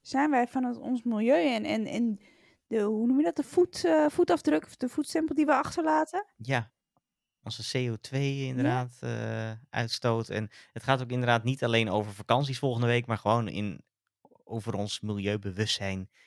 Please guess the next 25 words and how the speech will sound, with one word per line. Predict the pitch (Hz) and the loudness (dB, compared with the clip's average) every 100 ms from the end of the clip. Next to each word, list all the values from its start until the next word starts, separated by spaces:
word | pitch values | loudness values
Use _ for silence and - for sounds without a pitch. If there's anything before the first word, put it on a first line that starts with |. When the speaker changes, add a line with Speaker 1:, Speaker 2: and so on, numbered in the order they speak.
| _ - | _ 0
Speaker 2:
in | 120 | 2
het | 131 | 4
algemeen. | 113 110 123 101 - | 4 2 2 0 0
Speaker 1:
Dus, | 277 - | -4 -6
dus | 269 262 | -8 -6
inderdaad | 254 269 254 254 240 | -4 -2 0 0 -2
de | 254 | -8
vliegschaamte, | - - 302 285 - - - 247 247 240 - 226 233 247 _ _ _ _ _ | -10 -6 0 0 -2 -6 0 2 4 0 -2 -4 -4 -6 _ _ _ _ _
maar | - 233 123 | 2 4 8
ook | 214 262 - | 8 6 4
afvalscheiding | - 247 214 233 - 208 202 202 196 196 190 | 0 2 2 0 4 4 6 2 0 -2 -2
of, | 196 - | -4 -2
hè, | 226 226 240 233 | 2 4 4 2
of | 233 | -2
de | - 240 | -4 2
C | |
O | 233 226 | 4 4
twee | - 202 190 | 4 2 2
uitstoot. | 190 - - 190 196 - - _ _ _ - | 0 -4 -6 -4 -4 -8 -20 _ _ _ -8
Dus | 233 | 2
luister | 262 269 - | 6 6 4
vooral | - 285 277 | 2 4 6
volgende | 285 262 262 | 2 0 0
week | 220 214 | -2 -2
weer. | 285 381 214 | -4 -4 -6